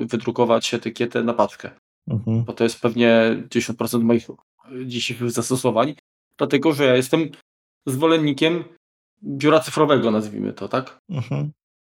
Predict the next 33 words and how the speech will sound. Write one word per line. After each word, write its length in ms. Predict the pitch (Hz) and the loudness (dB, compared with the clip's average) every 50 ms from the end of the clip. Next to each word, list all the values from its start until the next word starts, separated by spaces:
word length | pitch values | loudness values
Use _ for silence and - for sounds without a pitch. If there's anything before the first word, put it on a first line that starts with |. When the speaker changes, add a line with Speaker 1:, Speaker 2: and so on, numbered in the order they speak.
| _ - | _ -4
Speaker 2:
No 60 | 190 | 0
tak, 260 | - 233 - - - | 0 0 -2 0 0
no 60 | 156 | -2
ale 120 | 139 147 156 | 0 2 0
jeżeli 240 | 143 135 147 147 | 0 0 0 -2
spojrzysz 380 | 139 - - 143 135 117 135 127 | -2 0 -2 -2 -2 -2 -4 -2
właśnie 280 | 131 123 117 - 127 123 | -2 -2 -2 0 0 0
na 100 | 120 113 | 0 0
takie 260 | 120 - - 120 117 | -2 -2 0 0 0
urządzenia 760 | 117 110 117 117 117 113 117 113 117 117 110 107 107 104 104 - - _ _ _ _ _ _ _ _ _ - | 2 2 2 2 2 2 2 2 4 4 4 4 4 4 2 -2 -10 _ _ _ _ _ _ _ _ _ -4
typu, 200 | - 107 104 113 | -4 0 2 2
nie 140 | 110 107 101 | 4 4 4
wiem, 520 | 95 90 92 92 90 82 71 64 67 65 - _ _ _ _ _ _ _ _ _ - | 4 4 2 2 0 -2 -4 -6 -10 -12 -16 _ _ _ _ _ _ _ _ _ 0
ludzie 260 | 110 107 104 104 104 | 2 2 4 2 0
kupują 300 | - - 104 - 104 101 | -2 -2 -4 0 2 2
jakieś 240 | 98 92 - 92 - | 2 2 -2 -6 -2
tam 140 | - 98 95 | -2 -2 -2
kombajny, 540 | - - 98 92 92 87 80 82 78 80 82 | 0 0 0 2 2 2 2 2 0 -2 -2
które 400 | - - - 92 90 85 78 78 | -4 -4 -2 0 2 2 2 2
mają 240 | 80 80 82 87 | 0 2 2 0
skaner 460 | 85 - - 85 87 87 82 73 - - _ _ _ _ _ _ _ _ _ - | -2 0 0 2 2 4 2 0 -2 -4 _ _ _ _ _ _ _ _ _ -16
zintegrowany 720 | - - - 95 90 87 90 90 95 92 90 90 85 82 85 | -12 -4 -2 -2 0 0 0 0 0 0 2 2 2 0 0
z 60 | 87 | -2
drukarką, 540 | - - - - 85 78 - - - 82 80 | -4 -6 -2 -2 -2 -2 -2 -4 -4 -4 -4
czy 140 | - - - | -4 -4 -6
jakieś 240 | 69 - - - | -6 -6 -8 -8
tam 140 | - 85 87 | -6 -6 -6
faksy 380 | - - 95 - - - - 85 | -2 -2 -4 -4 -2 -2 0 0
jeszcze 260 | 78 - - - - | 0 0 -2 -8 -10
kiedyś, 420 | - - 85 82 - 78 90 - - _ _ _ _ _ _ _ _ _ _ - | -2 0 -2 0 2 -2 -2 -2 -6 _ _ _ _ _ _ _ _ _ _ -2
no 120 | 135 135 | 0 0
to 120 | - - | 2 2
one 180 | - 151 151 | 2 2 2